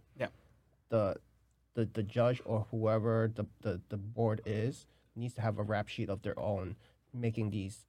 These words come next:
Speaker 2: um, bad decisions on their end.
Speaker 1: That's fair.
Speaker 2: A-, and, and if somebody has such a bad rap sheet of making the decision to let these people out, they should be reevaluated to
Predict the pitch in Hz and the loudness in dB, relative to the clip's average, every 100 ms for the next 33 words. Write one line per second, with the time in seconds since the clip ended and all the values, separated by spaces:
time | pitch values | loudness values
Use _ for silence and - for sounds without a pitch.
0 | - 95 90 107 110 104 110 107 98 101 | -4 -2 -2 -2 -2 -2 -4 -8 -8 -8
1 | - 85 80 73 64 62 - _ _ - | -10 -10 -8 -8 -10 -12 -20 _ _ -6
2 | 139 - 117 131 - _ - 117 - 117 | -6 -2 -6 -6 -14 _ -4 -4 -2 0
3 | 113 - 110 104 107 - - _ _ _ | 0 -2 -4 -2 -4 -6 -18 _ _ _
4 | _ _ _ _ _ 147 165 - - - | _ _ _ _ _ 0 0 0 -20 0
5 | 143 131 127 127 123 117 104 - - - | 4 6 6 6 4 4 2 -2 -14 -14
6 | - 127 - 107 - 104 107 104 104 - | 0 0 0 -4 0 0 2 0 -2 -2
7 | 147 143 147 - - 113 113 113 101 - | -2 -2 -2 -4 2 2 2 0 -2 -2
8 | 110 101 113 113 110 98 113 104 - 110 | -2 0 0 -2 -4 -6 -6 -8 -6 -6
9 | 98 98 113 - - _ _ _ _ _ | -2 0 0 -2 -10 _ _ _ _ _
10 | 107 113 113 117 123 - 117 104 - 117 | -16 -10 0 2 2 0 0 0 0 -2
11 | 104 98 107 101 98 98 101 104 98 104 | -2 -4 -8 -8 -2 0 0 0 -2 0
12 | 110 - - _ _ _ _ - 117 95 | -2 -2 -16 _ _ _ _ -8 -4 -4
13 | 87 - | -6 -8